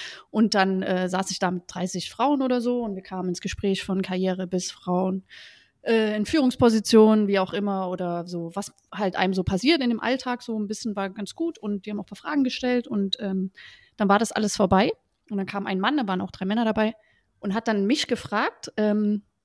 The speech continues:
weil ich hab auch da gesagt, ich möchte eigentlich keine Cheftrainerin sein, also ich möchte nicht in die vordere Front. Und er hat mich gefragt, warum ich das nicht möchte. Und dann hab ich so ein bisschen erzählt und so, „Hm, ja, nee, ich fühl mich da irgendwie so, nee, möchte ich nicht.“ Und er hat,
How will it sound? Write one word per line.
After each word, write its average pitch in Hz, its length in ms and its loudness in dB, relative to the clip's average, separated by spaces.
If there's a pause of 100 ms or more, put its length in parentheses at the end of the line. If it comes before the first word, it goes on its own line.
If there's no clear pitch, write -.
(480)
weil 196 100 4
ich 190 80 2
hab 214 120 -2
auch 214 160 2
da 208 160 2
gesagt, 208 360 -2
ich 214 100 -4
möchte 214 340 -2 (180)
eigentlich 202 280 -4
keine 202 160 -2
Cheftrainerin 185 600 -2
sein, 180 220 -6
also 185 120 -6
ich - 100 -14
möchte 196 200 -2
nicht 196 280 0
in 202 60 2
die 185 60 0
vordere 190 300 0
Front. 185 360 0 (460)
Und 214 60 -8
er 208 60 -2
hat 190 80 -4
mich 254 120 0
gefragt, 247 300 -2
warum 240 160 4
ich 247 120 2
das 220 160 0
nicht 202 140 -2
möchte. 220 380 2
Und 175 100 -4 (120)
dann 190 100 -6
hab 196 80 -4
ich 214 80 -6
so 196 80 -6
ein - 20 -4
bisschen 180 200 -8
erzählt 262 420 -2
und 185 100 -6
so, 185 160 -16
„Hm, 214 360 0
ja, 233 520 -2 (680)
nee, 262 340 4
ich 233 100 0
fühl 226 120 0
mich 220 120 0
da 214 200 2
irgendwie 208 240 0
so, 196 100 -6
nee, 247 300 2
möchte 254 260 -2
ich - 80 -6
nicht.“ 247 320 -2
Und 196 180 -4 (720)
er 202 80 -4
hat, 233 100 -2